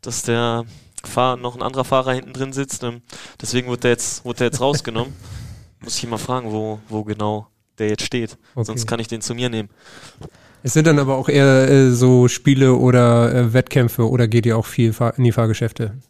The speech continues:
Speaker 2: Das, das
Speaker 1: Wir
Speaker 2: genauso.
Speaker 1: waren tatsächlich letztes Mal in so einem Fahrgeschäft und da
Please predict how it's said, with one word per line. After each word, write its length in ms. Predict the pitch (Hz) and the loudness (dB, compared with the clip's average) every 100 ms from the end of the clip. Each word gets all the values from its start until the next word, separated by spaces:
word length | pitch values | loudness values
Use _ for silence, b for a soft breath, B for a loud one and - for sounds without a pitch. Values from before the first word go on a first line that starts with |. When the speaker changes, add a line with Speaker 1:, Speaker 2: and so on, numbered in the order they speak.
| _ | _
Speaker 2:
Das, 140 | - - | -20 -18
das 160 | - 107 | -12 -10
Speaker 1:
Wir 100 | - 113 | -8 -6
Speaker 2:
genauso. 140 | 110 | -2
Speaker 1:
waren 160 | 113 107 | -2 -4
tatsächlich 960 | 120 - 131 - 123 127 - - - _ _ _ | -12 -10 -10 -10 -10 -10 -10 -12 -14 _ _ _
letztes 420 | 113 120 131 123 131 | -2 -2 -2 -10 -4
Mal 180 | 127 | -4
in 60 | 120 | -4
so 80 | 120 | -8
einem 60 | 113 | -6
Fahrgeschäft 680 | 123 123 123 123 135 - - | -2 -2 -2 -6 -6 -8 -20
und 180 | 113 117 | -12 -4
da 300 | 113 117 | -4 -4